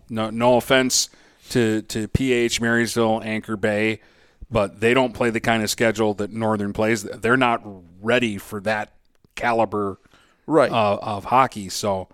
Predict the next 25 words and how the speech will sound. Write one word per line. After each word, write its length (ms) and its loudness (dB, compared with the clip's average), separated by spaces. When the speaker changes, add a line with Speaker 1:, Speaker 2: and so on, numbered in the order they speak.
Speaker 2:
When 240 -2
Speaker 1:
yeah. 200 -6
Speaker 2:
the, 140 8
the 140 2
Port 300 4
Huron 200 0
High 200 2
girls, 360 2
I 80 -2
mean, 300 -10
yeah, 200 2
Dakota, 460 10
when 180 4
they 100 -2
meet 220 -2
'em 120 0
in 80 -6
the 80 -2
district, 580 -2
it's 200 -2
just 260 -4
gonna 180 0
be 160 -2
another 360 -2
game, 320 -10